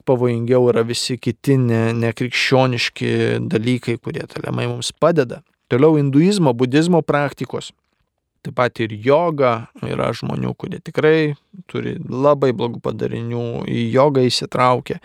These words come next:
visokios būdų statulėlės deda namuose, dar kažką. Tai gali pritraukti ir piktąją dvasią, jos įtaką šitie dalykai. Toliau ėjimas pas visokius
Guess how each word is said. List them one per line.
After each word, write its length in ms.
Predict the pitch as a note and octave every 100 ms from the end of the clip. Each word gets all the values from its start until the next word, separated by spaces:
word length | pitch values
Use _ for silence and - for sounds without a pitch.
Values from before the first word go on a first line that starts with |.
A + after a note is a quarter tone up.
| - - - -
visokios 420 | - - - A#2+
būdų 340 | B2 D3+ F3 D#3
statulėlės 840 | - - C#3 B2+ C3+ B2+ A#2 -
deda 320 | C3+ B2+ A2+
namuose, 560 | A2+ A#2 A#2 A#2 A#2 -
dar 240 | C3 C3+ -
kažką. 520 | C3+ C3 - A#2+ - - C#3
Tai 240 | - C3+ D3 - - - -
gali 340 | D3 D#3+ D#3 C3+
pritraukti 720 | B2 - B2 C3 C3 - C#3
ir 100 | -
piktąją 460 | - C#3+ C#3 A#2+ A2+
dvasią, 460 | A#2 A#2 B2 -
jos 240 | B2+ B2+ -
įtaką 400 | B2+ A#2+ - C#3+
šitie 300 | - - C3
dalykai. 420 | C#3 E3 E3 - - _ - - - - - _
Toliau 320 | C#3 E3 F3
ėjimas 400 | D3+ F3+ E3+ -
pas 140 | C#3+ -
visokius 800 | B2+ - D#3 - C3+ - -